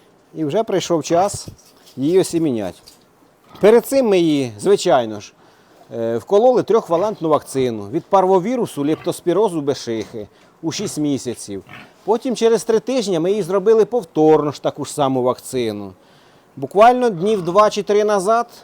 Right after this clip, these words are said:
ми зробили глистування бровермектином. Сьогодні ми зробили їй вітамінчики. І прийшов час,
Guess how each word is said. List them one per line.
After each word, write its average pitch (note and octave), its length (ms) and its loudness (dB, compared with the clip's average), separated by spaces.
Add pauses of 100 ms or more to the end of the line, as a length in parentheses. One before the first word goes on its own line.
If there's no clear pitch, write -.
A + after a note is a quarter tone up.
(140)
ми F3 200 0
зробили F#3+ 640 4 (460)
глистування C#3+ 1200 2
бровермектином. C3 1120 -2 (640)
Сьогодні A#3 420 0
ми A3 100 4
зробили F#3 480 2
їй G3+ 300 -4 (260)
вітамінчики. D#3 1080 -2 (720)
І C#4 360 -6 (580)
прийшов E3 380 -4
час, G#3+ 400 -4